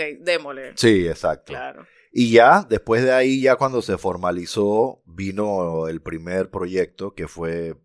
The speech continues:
Speaker 2: por cierto, bien grande. Un proyecto como ex-, de experimento,
Speaker 1: Ujú.
Speaker 2: por decirlo así, que fue la mesa, el, un sobre de una mesa que tiene Debo Fue en su sala, en el
Speaker 1: <laughs>
Speaker 2: comedor, que fue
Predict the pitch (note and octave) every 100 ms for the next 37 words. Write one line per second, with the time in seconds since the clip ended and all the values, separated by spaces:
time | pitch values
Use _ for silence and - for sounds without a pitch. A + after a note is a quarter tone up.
0 | - D2+ - E2+ D#2 E2+ D#2 D#2+ D#2+ D#2+
1 | D#2+ D2+ _ D#2 D#2+ C#2 C2 A2 _ _
2 | _ _ _ _ _ _ F#2 F#2+ G2 F#2+
3 | G2+ G#2 G#2 G#2+ G2+ F2 E2+ - - _
4 | - E2 E2 D#2+ D#2+ - F#2+ F#2 D3+ D#3
5 | A#2 C#3 _ _ - _ F#2+ F2 E2+ G2+
6 | A2 G#2+ C#3+ C3+ D3+ _ - E2 - F#2+
7 | G2 - A#1+ D#2 F2 F2+ G2+ - E2+ A#2+
8 | _ - - D#2+ E2 E2+ - F#2 F#2+ F#2
9 | E2+ F2 F2+ F2 - F2 F2 C#2+ C2 -
10 | _ _ _ _ _ - - F2 F2 F2+
11 | F2+ - F#2+ F2 E2+ E2+ D#2+ - D#2 -
12 | G2 D#2 - _ _ _ - A#3 - -
13 | - E3 G#2+ G#2+ F#2+ A#2 - D#2+ D#2 -
14 | F2+